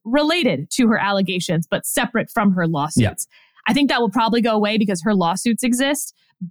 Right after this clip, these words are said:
Speaker 1: but it, in theory, he could continue because that is a, a violation against the court, if you will, um, not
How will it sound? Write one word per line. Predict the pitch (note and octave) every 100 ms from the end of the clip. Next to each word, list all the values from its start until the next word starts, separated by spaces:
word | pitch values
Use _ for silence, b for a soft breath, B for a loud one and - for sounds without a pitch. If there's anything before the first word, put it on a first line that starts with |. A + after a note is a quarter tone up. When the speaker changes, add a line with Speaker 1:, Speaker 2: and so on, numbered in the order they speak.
| -
Speaker 1:
but | D4+ - -
it, | E3+ _ _
in | G#3+ F#3
theory, | C#4 A#3+ F#3
he | E3+ D#4
could | E4+ D#4 F3
continue | F#3+ - F#3 E3+ D3+ D#3
because | - F#3
that | E3+ F#3+ F#3+
is | F3 E3 - - _ _ _
a, | D#3+ D#3+ _ _
a | F#3+
violation | F#3 G#3+ G#3 G3+ A3
against | G3 G3+ -
the |
court, | - C4+ D4 E4 -
if | C4+ C4
you | C#4+
will, | D4+ D#4 F4+ - _ _ _
um, | F#3 F3+ E3+ A3+ _ _
not | G3 A3 A3+ G#3 -